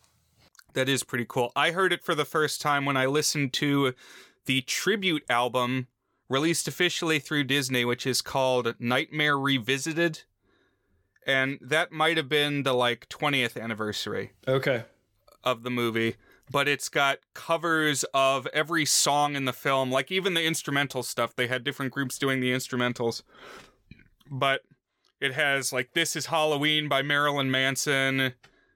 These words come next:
Speaker 1: and Kidnap the Santa Claus by Korn and a, a lot of, like, big names. And some of them are really good. I mean, sometimes you'll get the Marilyn Manson This Is Halloween pop up before the original, so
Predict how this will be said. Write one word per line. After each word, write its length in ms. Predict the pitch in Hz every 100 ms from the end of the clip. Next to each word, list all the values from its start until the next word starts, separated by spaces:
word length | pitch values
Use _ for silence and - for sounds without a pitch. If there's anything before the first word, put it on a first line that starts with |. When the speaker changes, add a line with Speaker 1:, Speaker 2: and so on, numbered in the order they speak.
| _ -
Speaker 1:
and 400 | 127 120 120 117
Kidnap 420 | - 160 156 151
the 80 | -
Santa 340 | - 151 151
Claus 560 | 139 156 147 143 143 127
by 540 | 123 131 131 127 120 -
Korn 840 | - 170 165 160 156 156 156 139 _ _ _ _ _ _ _ _ _ _ -
and 260 | 143 135 -
a, 100 | 165 - _ -
a 80 | 151
lot 180 | 160
of, 60 | 160
like, 220 | 156 131
big 220 | 147 147 139
names. 680 | 135 131 123 120 117 - - _ _ _ _ -
And 320 | 139 135 139
some 240 | - 247
of 80 | 277
them 140 | 190 170
are 100 | 151
really 240 | 147 131
good. 240 | 117 117
I 80 | 117
mean, 440 | 135 135 135 143 - 156 _ _ _ - - _ _ -
sometimes 680 | - 202 185 180 170 156 180
you'll 100 | 147
get 220 | 160 -
the 80 | 151
Marilyn 380 | 156 156 151
Manson 380 | 147 151 143 151
This 180 | 143 -
Is 80 | 127
Halloween 480 | 143 139 135 139 127
pop 300 | 143 135 143
up 160 | 135
before 380 | 131 - 143 135
the 160 | 131 127
original, 460 | 131 123 113 110
so 340 | - 127 117